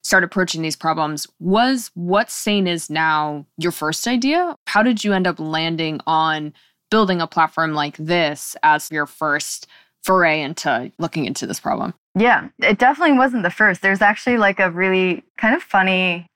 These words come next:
Speaker 2: sequence of events that actually led to Sane becoming Sane. But it first started out with, like, the same kind of, like, problem space or mission, like,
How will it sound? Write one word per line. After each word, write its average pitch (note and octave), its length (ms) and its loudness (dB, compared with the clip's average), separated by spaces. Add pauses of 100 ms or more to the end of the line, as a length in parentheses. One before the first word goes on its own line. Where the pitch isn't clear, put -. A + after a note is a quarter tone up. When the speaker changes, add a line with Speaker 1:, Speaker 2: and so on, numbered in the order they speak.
Speaker 2:
sequence A3+ 400 2
of G3+ 120 2
events E3+ 400 2
that F3 160 2
actually F3+ 320 0
led E3 300 0
to F#3+ 100 -6
Sane D#3+ 340 -4
becoming D#3+ 460 -4
Sane. E3 500 -4
But F3+ 140 2
it F3 200 0
first A3 280 0
started G#3 320 2
out E3+ 200 4
with, F#3 160 -2
like, F#3+ 160 -2
the C4+ 120 0
same B3 260 2
kind D4+ 220 2
of, G3+ 100 -2
like, F3+ 220 0
problem E3+ 400 0
space D#3 360 -8
or D#3 80 -2
mission, D#3+ 360 -2
like, D#3+ 220 -2